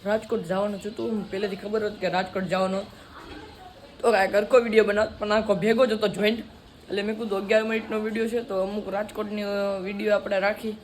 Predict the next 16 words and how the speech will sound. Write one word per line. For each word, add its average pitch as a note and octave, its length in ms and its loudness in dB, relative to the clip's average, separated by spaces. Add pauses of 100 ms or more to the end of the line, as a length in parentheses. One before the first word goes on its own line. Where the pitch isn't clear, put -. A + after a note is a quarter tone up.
(360)
તો F3 320 -6
બે F#3+ 180 -2
ભેગો F#3+ 320 -6
થઈ G3 140 -6
જાય F#3 140 -4
એટલે F#3+ 120 -2
હરખી F#3+ 220 -6
રીતે F#3+ 200 -4
તમને G3 280 -4
પણ G3 180 -4
જોવાની G3 280 -2
ન G3 60 -2
મજા G3+ 360 2
આવે. G3 100 2 (520)
એટલે F#3+ 120 -2
પાંચ G3 260 -8